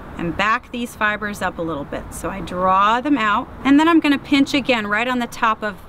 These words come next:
what's left of my leader yarn. Now I'm gonna slowly roll open my bottom fingers, and you can see the twist move right up to meet my next pinch. Then it's just a question of repeating what you've already done, adding a little bit more twist,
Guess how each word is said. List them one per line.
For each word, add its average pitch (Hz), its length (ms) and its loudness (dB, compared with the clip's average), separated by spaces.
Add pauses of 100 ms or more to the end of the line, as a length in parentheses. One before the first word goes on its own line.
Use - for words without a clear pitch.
what's 202 220 -8
left 208 320 -2
of 202 100 -6
my 190 180 -4
leader 185 360 -8
yarn. - 420 -8 (680)
Now 196 200 2
I'm 220 80 2
gonna 208 180 -4
slowly 247 580 4
roll 247 540 2
open 254 400 0
my 196 160 0
bottom 220 460 0
fingers, 208 720 -4 (340)
and 185 160 -6
you 196 60 -6
can 214 200 -4
see 240 280 0
the 220 120 -2
twist - 520 0
move 190 360 -6
right 214 320 0
up 202 260 -6
to 196 100 -6
meet 185 200 -6
my 170 160 -2
next 170 440 -2
pinch. - 500 -2 (400)
Then 311 320 4
it's - 260 -8
just 277 320 0
a 277 60 -2
question 247 540 -4
of 220 280 -4
repeating 226 640 0
what 214 140 -2
you've 220 160 -2
already 208 340 2
done, 311 380 0 (480)
adding 220 340 0
a 254 60 0
little 247 200 4
bit 185 160 -6
more 214 360 -2
twist, - 640 -4